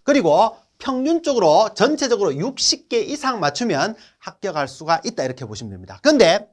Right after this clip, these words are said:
이천이십사 년도에 여러분들 합격하셔야 돼요. 왜 그러냐면 이게 이천이십오 년도부터는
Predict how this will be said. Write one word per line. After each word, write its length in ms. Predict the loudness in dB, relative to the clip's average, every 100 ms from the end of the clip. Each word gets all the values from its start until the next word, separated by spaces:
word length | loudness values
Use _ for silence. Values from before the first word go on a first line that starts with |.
| _ _ _ _ _ _ -8
이천이십사 800 | -8 -4 -2 -2 -2 -6 -6 -6
년도에 540 | -4 0 0 0 -4
여러분들 320 | -4 -4 -4 -8
합격하셔야 560 | -8 -8 -6 0 2
돼요. 340 | 2 -6 -12 _ _ _ _ _ _
왜 180 | 2 2
그러냐면 380 | 2 0 0
이게 180 | -2 -2
이천이십오 1160 | -4 -10 -8 -4 -4 -4 -4 -2 -2 -4 -2 0
년도부터는 680 | 0 -2 -2 -2 -2 -4